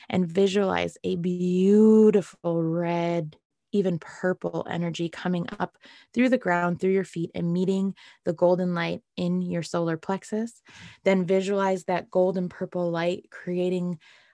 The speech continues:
a solar system of, of nuclear power to protect you and hold you to this space,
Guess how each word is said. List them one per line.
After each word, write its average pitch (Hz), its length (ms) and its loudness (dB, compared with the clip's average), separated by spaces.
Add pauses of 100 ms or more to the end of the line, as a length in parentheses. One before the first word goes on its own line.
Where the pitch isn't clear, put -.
a 165 40 -12
solar 190 460 0
system 170 720 -8
of, 170 220 -6 (200)
of 156 400 -4 (100)
nuclear 196 640 4
power 165 560 -2
to - 160 -14
protect - 560 -6
you 185 220 0
and 156 180 -6
hold 185 520 0
you 180 420 0 (600)
to 190 220 0
this 180 220 -2
space, 170 640 -4